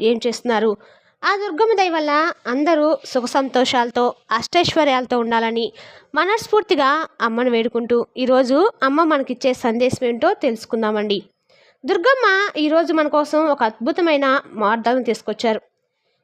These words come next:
ఈరోజు దుర్గమ్మ మన కోసం ఏం చెప్తున్నారంటే, "నువ్వు పోగొట్టుకున్న అదృష్టాన్ని నీకు అందివ్వబోతున్నాను. కాబట్టి ఆలస్యం చేయకుండా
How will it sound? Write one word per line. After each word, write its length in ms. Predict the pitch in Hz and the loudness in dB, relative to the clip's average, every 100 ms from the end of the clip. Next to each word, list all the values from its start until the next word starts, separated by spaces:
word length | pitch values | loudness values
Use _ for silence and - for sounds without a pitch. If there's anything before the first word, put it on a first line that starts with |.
| - | -8
ఈరోజు 640 | 392 480 494 466 440 480 - | -4 -2 0 0 0 -2 -6
దుర్గమ్మ 720 | 233 277 247 415 415 330 349 392 _ - | -4 -4 0 -2 0 0 0 -2 _ -6
మన 180 | 254 302 | -2 0
కోసం 420 | 311 339 403 349 | 0 -2 0 0
ఏం 260 | 220 254 277 381 | 0 0 0 -2
చెప్తున్నారంటే, 840 | - 349 311 277 254 233 233 240 _ _ _ _ _ 262 | -4 -2 0 0 -2 0 -2 -2 _ _ _ _ _ 0
"నువ్వు 400 | 427 494 539 539 | 0 2 0 2
పోగొట్టుకున్న 720 | 392 370 403 415 392 359 359 - | 2 2 0 0 0 0 0 0
అదృష్టాన్ని 840 | 240 226 359 - 359 320 320 330 - | -2 -2 -4 0 0 0 -4 -6 -8
నీకు 360 | 226 277 311 - | -2 0 0 -2
అందివ్వబోతున్నాను. 760 | 240 262 262 233 226 233 220 214 _ _ | 2 2 2 -2 -2 0 0 -2 _ _
కాబట్టి 580 | 262 240 262 269 359 523 679 - | -2 0 0 0 2 2 0 -4
ఆలస్యం 520 | 226 294 440 466 415 370 | -2 0 0 0 0 0
చేయకుండా 540 | 339 339 311 277 302 | 0 0 0 2 0